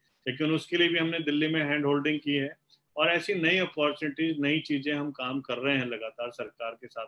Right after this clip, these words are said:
मिलके कि लोगों को वो फायदा पहुंचाया जाए किसी तरीके से। तो जो आपका सवाल था कि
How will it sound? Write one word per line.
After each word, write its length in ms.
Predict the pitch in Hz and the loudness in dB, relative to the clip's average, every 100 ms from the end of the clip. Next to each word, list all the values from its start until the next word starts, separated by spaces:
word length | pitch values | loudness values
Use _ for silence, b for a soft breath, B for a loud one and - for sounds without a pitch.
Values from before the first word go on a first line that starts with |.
| - | -12
मिलके 380 | 110 - - 202 | -16 -8 -6 -6
कि 380 | - _ _ 151 | -8 _ _ 0
लोगों 300 | 135 139 139 | 4 4 4
को 200 | 135 151 | 2 2
वो 60 | 165 | 2
फायदा 360 | 131 123 135 | 0 2 2
पहुंचाया 460 | 139 123 117 131 120 | 0 -2 -2 0 0
जाए 200 | 113 110 | 0 -4
किसी 260 | 110 110 | -6 -10
तरीके 400 | - 110 107 - | -8 -8 -8 -8
से। 220 | 120 160 185 _ _ - | -6 -4 -6 _ _ -4
तो 100 | 156 | -2
जो 140 | 143 | 2
आपका 340 | 170 147 147 180 | 4 4 2 -2
सवाल 380 | 165 165 170 180 | 0 4 6 6
था 160 | 170 | 2
कि 320 | 165 185 190 | 0 0 -2